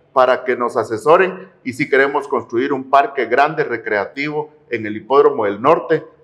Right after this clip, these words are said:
ahí vamos a hacer una combinación de un paseo ecológico en la parte del barranco,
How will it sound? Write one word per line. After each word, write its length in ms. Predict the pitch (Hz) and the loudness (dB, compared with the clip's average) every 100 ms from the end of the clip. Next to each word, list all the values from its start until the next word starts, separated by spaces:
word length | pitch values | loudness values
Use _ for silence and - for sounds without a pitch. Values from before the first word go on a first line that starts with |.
| _ | _
ahí 240 | - 123 | 0 2
vamos 300 | 139 147 147 | 2 0 2
a 40 | 123 | -2
hacer 180 | 139 139 | 0 0
una 200 | 151 147 | -2 -2
combinación 920 | 127 110 113 104 104 135 160 175 - - _ | -6 -6 -6 -6 -2 2 2 2 -10 -20 _
de 320 | _ 113 117 117 | _ 2 4 4
un 300 | 147 - - _ - | 2 -4 -16 _ 0
paseo 920 | 120 - 147 151 139 120 107 98 - - | 0 4 6 8 6 4 0 -2 -8 -2
ecológico 840 | 127 - 123 175 - - 120 113 | -2 2 4 4 2 -4 0 0
en 160 | 110 104 | 0 -6
la 160 | 104 - | -4 2
parte 360 | 139 170 147 | 2 2 0
del 200 | 117 107 | 0 0
barranco, 580 | 101 101 160 262 - 160 | 0 2 2 0 -6 -8